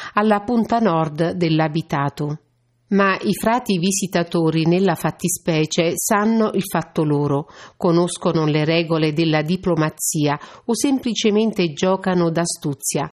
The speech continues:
adottando una sorta di neutralità che li mantiene a loro agio ovunque e con chiunque. Del resto, anche per una migliore comprensione dei tempi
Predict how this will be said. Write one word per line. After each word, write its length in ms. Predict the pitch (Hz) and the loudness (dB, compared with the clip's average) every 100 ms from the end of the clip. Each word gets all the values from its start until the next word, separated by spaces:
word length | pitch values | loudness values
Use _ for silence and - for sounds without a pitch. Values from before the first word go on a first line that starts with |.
| _ _ - | _ _ -2
adottando 720 | 170 170 165 - 165 165 160 | 0 0 -2 0 2 2 2
una 240 | 160 160 160 | 2 2 2
sorta 480 | - 240 240 185 | 0 -2 -2 -4
di 180 | 156 165 | -2 0
neutralità 840 | 165 202 214 180 160 170 - 147 147 - - | 2 2 0 0 0 0 0 -2 -2 -10 -20
che 160 | - 247 | -2 0
li 140 | 233 | 2
mantiene 720 | 226 233 214 - 156 151 151 156 | 2 0 -2 -2 0 2 2 0
a 140 | - | 0
loro 380 | 185 214 240 190 | 0 2 2 2
agio 480 | 147 156 147 156 - | 2 0 0 -2 -2
ovunque 720 | 202 196 160 156 151 - 170 - | -2 -2 0 -2 -2 -2 -4 -2
e 140 | 196 | -4
con 240 | - 208 | 0 -2
chiunque. 720 | 202 - 151 143 143 - 143 160 _ _ _ _ _ | -2 -4 -2 0 -2 -4 -6 -8 _ _ _ _ _
Del 180 | - 165 | -4 -2
resto, 400 | 156 175 180 - | 0 0 -2 0
anche 340 | 156 175 - 175 | 0 0 -2 -2
per 160 | 165 | 0
una 180 | 156 151 | 0 0
migliore 460 | 151 151 180 185 170 | 0 0 0 0 0
comprensione 880 | 160 151 151 147 - 190 185 156 | -2 -4 -4 -4 -2 0 2 0
dei 200 | 151 170 | 0 -2
tempi 520 | 170 160 147 147 156 | -2 -2 -2 -2 -4